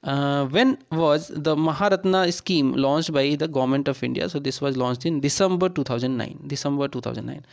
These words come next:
Which is the largest organized and comprehensive industry in India?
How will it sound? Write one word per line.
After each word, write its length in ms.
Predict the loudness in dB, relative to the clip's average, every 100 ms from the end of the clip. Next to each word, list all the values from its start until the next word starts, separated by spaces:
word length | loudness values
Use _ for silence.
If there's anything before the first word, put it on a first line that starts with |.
| -20 -20 _
Which 200 | -4 -2
is 140 | -2 2
the 80 | 4
largest 520 | 4 4 2 -2 -2
organized 800 | 0 2 2 2 2 0 0 -4 -4
and 280 | 0 2 2
comprehensive 600 | 0 2 2 0 0 0
industry 380 | 2 0 -2 -2
in 80 | -2
India? 280 | -2 -2